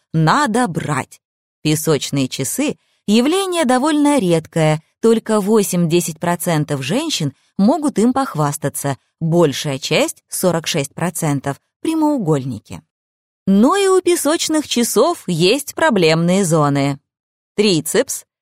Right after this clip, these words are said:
внешняя, внутренняя поверхность бедра, низ живота. Проводи круговые тренировки на всё тело три-четыре раза в неделю.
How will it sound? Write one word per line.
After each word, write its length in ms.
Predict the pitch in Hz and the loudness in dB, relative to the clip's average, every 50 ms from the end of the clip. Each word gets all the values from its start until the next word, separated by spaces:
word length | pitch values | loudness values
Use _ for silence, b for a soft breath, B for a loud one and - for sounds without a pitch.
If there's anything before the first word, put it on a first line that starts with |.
| _ _ - | _ _ -2
внешняя, 760 | 180 170 208 196 175 160 156 156 - 170 170 165 160 160 - | 0 2 2 2 2 2 0 0 0 0 0 0 0 0 0
внутренняя 680 | - 175 170 185 180 175 160 - 170 165 160 156 156 160 | 0 0 2 2 2 2 0 0 -2 0 0 0 0 0
поверхность 640 | - 151 151 147 156 147 - - 151 143 143 123 135 | 0 0 0 0 0 0 -2 -2 -4 -4 -4 -4 -4
бедра, 500 | - 151 135 117 135 - 180 262 302 294 _ _ _ _ _ _ - | -4 -4 -4 -2 -2 0 0 0 -2 -4 _ _ _ _ _ _ -4
низ 540 | 165 165 151 151 151 170 208 220 - - - | -2 0 0 0 0 0 0 -2 -4 -8 -10
живота. 680 | - 151 135 147 165 - 151 139 - - 143 135 143 - _ _ _ _ _ _ _ _ _ _ _ _ _ _ _ _ _ _ | -8 -6 -2 -2 -2 0 -2 -4 -6 -8 -10 -12 -12 -12 _ _ _ _ _ _ _ _ _ _ _ _ _ _ _ _ _ _
Проводи 440 | - 233 247 233 277 302 247 349 381 | 0 2 4 4 4 4 4 2 2
круговые 580 | - 359 339 254 240 269 262 240 269 262 247 | 2 0 0 2 2 2 2 2 2 2 2
тренировки 800 | 240 202 202 190 185 175 170 202 294 349 - - - 302 302 302 | 2 0 0 2 2 4 4 2 2 0 -2 -4 -4 -2 0 2
на 220 | 294 226 190 180 175 | 2 2 2 2 0
всё 320 | - - - 175 180 208 | -2 -2 0 0 0 0
тело 480 | - - 170 170 165 160 156 151 147 151 | 0 -2 -2 0 0 2 2 2 0 -2
три-четыре 840 | 156 - 160 165 214 285 302 - - 208 156 180 185 226 247 233 | -2 -2 -2 0 0 0 -2 -2 -4 -4 -2 0 0 2 2 0
раза 320 | 185 165 151 156 151 170 165 | 0 0 0 0 0 0 0
в 40 | |
неделю. 540 | 180 185 185 175 139 143 139 131 117 101 - | 0 0 0 -2 -2 -4 -4 -6 -6 -8 -12